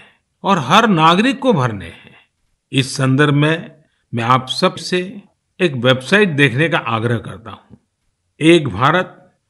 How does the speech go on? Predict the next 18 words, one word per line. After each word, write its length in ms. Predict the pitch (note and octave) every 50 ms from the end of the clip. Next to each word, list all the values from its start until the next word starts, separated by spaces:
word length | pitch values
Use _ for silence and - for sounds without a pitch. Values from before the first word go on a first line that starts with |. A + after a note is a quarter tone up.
| _ _ _ _ A#2
डॉट 560 | G#2+ B2 C3+ D#3 E3+ F3 - - - - - - _ _ _ _ _ _ _ _ _ -
गव 640 | A2 G2+ - C#3 C#3+ D#3 E3+ E3+ D#3 - - - _ _ _ _ _ _ -
डॉट 560 | A#2+ A2+ A2 A#2 C3 C#3 C#3+ C#3+ C#3+ - - - _ _ _ -
इन। 380 | C#3+ C#3+ G#2+ - - G2 - - _ _ _ _ _ _ _ _ _ _ _ _ _ _ -
इसमें 580 | D#3 D#3 D#3+ D3 D#3+ F#3+ G3+ G#3 A3 - - - _ _ _ _ _ _ _ D3+
नेशनल 720 | C#3 B2 B2+ D3+ F3 F3+ D#3 - - G3 G#3+ G#3+ G#3+ - D#3+
इंटीग्रेशन 640 | D#3 C#3+ B2+ D3+ C3 C3 D#3 F3+ E3+ - G3 G3+ G3+
की 140 | - F#3+ D#3
हमारी 340 | B2+ C3+ D3 D3+ D3 C#3
मुहिम 360 | B2 B2 B2+ B2+ C#3+ F3 F#3 -
को 180 | - F3+ E3+
आगे 360 | D#3+ - - A#2+ B2 C#3 D#3+
बढ़ाने 420 | D#3 B2+ A#2+ A2 A#2 A#2+ A#2+ C3 B2+
के 220 | B2 C#3+ E3 F3 G3 - - _ _ _ _ _ _
कई 260 | - G#3+ A#3 B3 B3+ B3
प्रयास 540 | - - F3 D#3+ D3 D3 D#3+ E3+ E3+ D#3
दिखाई 420 | B2 B2 A#2 A2 - - A#2 G#2+ G#2
देंगे। 400 | F#2+ G#2 G#2+ G2+ G#2 G#2 G#2